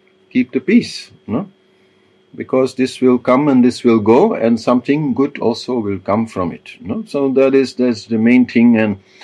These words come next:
I must say, when I was a little bit thinking about this class today,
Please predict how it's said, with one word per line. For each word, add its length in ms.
I 100
must 260
say, 200
when 200
I 100
was 220
a 20
little 200
bit 220
thinking 380
about 320
this 180
class 380
today, 400